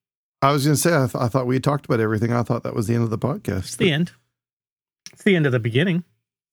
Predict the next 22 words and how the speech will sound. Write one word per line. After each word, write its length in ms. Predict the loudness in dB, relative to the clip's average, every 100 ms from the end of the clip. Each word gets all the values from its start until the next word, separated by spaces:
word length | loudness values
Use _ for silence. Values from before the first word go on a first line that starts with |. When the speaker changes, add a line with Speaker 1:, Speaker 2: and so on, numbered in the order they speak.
| _ _ _ _ _ _ _ _ _ _ _ _ _ _ _ _ _ 0
Speaker 1:
That 240 | 2 2
was 140 | 2
the 80 | 2
beginning? 640 | 2 2 2 2 2 0 -6
Five 340 | -4 0 2 2
minutes 380 | 2 2 0 -4
is 140 | -2
the 80 | 0
beginning? 480 | 0 2 2 0 0 _ -4
Speaker 2:
Five 240 | -2 0
Speaker 1:
So 80 | 0
Speaker 2:
minutes. 160 | 0
Speaker 1:
five 200 | 2 2 2
minutes 200 | 0 0
is 80 |
the 80 | 0
Speaker 2:
Mm-hmm. 60 | 2
Speaker 1:
beginning. 320 | 2 2 2
The 100 | 0
middle's 440 | 0 2 2 0 0
what, 220 | -4 -4 _ _
thirty? 420 | 0 2 2 0